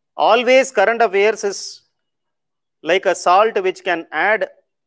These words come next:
taste to your food. Current affairs is sometimes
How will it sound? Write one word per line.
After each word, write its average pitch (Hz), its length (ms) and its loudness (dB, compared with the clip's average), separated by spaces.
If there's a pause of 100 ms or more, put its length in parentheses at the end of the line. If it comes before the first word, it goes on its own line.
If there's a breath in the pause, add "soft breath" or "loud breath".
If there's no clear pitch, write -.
(520)
taste 233 460 -2
to 180 140 -4
your 160 140 -4
food. 117 260 -16 (1200)
Current 208 280 0
affairs 220 440 0
is 185 100 -8
sometimes 185 680 -8